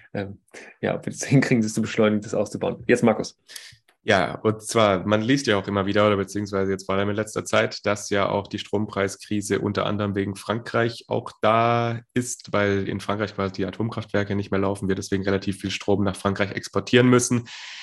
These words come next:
Speaker 2: Du hast ja das jetzt gerade eben schon so ein bisschen gesagt, dass das ja auch Vorteile haben kann, aber in dem speziellen Fall ist es ja dann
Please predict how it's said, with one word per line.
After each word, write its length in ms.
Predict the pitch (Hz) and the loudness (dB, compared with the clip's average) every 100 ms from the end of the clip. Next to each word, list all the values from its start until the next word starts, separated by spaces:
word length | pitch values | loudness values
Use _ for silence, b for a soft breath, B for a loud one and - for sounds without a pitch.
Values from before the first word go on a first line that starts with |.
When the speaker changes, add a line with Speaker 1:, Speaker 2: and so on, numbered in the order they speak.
| B B | B B
Speaker 2:
Du 100 | 113 | 4
hast 100 | 120 | 6
ja 80 | 131 | 6
das 160 | 123 | 4
jetzt 120 | - - | 0 -4
gerade 180 | 110 | -2
eben 160 | 104 113 | 0 0
schon 160 | 110 104 | -2 -2
so 80 | |
ein 60 | 104 | -4
bisschen 220 | 95 92 | -4 -8
gesagt, 280 | 90 107 - | 0 2 2
dass 80 | - | -4
das 160 | - | -6
ja 80 | 101 | -4
auch 120 | 92 | -4
Vorteile 480 | - 120 127 131 123 | -2 -2 0 0 0
haben 260 | 120 117 117 | 0 -2 -2
kann, 340 | 110 117 120 - | -2 -2 -4 -4
aber 760 | 104 101 101 101 98 98 - | 0 0 0 0 0 0 -2
in 240 | 104 98 - | -4 -4 -2
dem 220 | 104 104 | -2 -2
speziellen 600 | - 95 - 101 117 135 | -6 -10 -2 2 4 2
Fall 480 | - 120 120 123 123 | 0 2 4 2 0
ist 180 | 113 - | -6 -6
es 100 | 98 | -2
ja 100 | 98 | 0
dann 280 | 98 98 | 0 -2